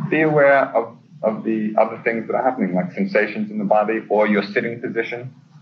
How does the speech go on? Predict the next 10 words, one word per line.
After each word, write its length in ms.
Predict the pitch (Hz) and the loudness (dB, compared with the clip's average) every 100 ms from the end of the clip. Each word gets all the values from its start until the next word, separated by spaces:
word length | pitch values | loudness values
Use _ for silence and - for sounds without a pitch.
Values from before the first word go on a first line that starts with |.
| - - _ - - - | -20 -20 _ -20 -20 -2
If 160 | 127 123 | -2 4
nothing 340 | 131 160 170 | 4 6 4
is 120 | 170 | 2
happening, 600 | 165 - - 190 - - - - - - - 101 | 2 0 0 -4 -4 -6 -16 -20 -20 -20 -6 -2
like 140 | 101 | -2
if 120 | 101 | 0
you 140 | 110 120 | 0 2
really 240 | 135 135 | 4 2
lose 280 | 131 127 120 | 2 0 2
body 520 | 107 110 110 113 | 4 4 4 -2